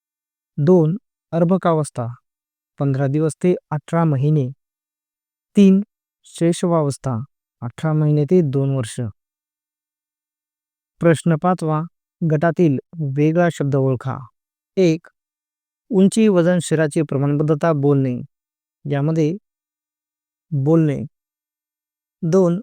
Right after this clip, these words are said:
उड्या मारणे, मनविवणे, तोल राखणे, टुनटुन उड्या मारणे,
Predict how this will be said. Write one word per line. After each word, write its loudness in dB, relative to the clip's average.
उड्या 4
मारणे, 2
मनविवणे, 0
तोल -2
राखणे, -2
टुनटुन 0
उड्या 0
मारणे, -6